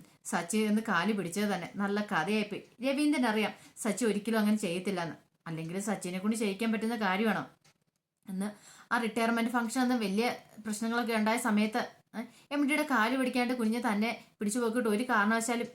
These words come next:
ഇയാളെ പോലെയുള്ള ഒരാളുടെ കാലിൽ നിന്ന് പിടിക്കില്ല അച്ഛാ, നമ്മൾ നമ്മുടെ അഭിമാനം ഒന്നും ആളുടെ മുന്നിലും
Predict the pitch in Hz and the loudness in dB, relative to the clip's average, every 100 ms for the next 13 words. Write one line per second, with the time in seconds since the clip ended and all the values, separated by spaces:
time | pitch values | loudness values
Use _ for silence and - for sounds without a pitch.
0 | _ 285 349 339 339 320 254 233 240 226 | _ -4 2 2 2 2 2 2 2 2
1 | 226 226 247 208 214 247 214 202 247 233 | 2 0 0 2 2 2 0 0 0 0
2 | 226 - - - 269 330 330 262 240 247 | -2 -4 -8 -8 -2 0 2 2 2 2
3 | - 190 190 220 233 254 233 196 196 208 | 0 -2 2 2 4 2 2 2 2 2
4 | 240 214 226 | 2 2 0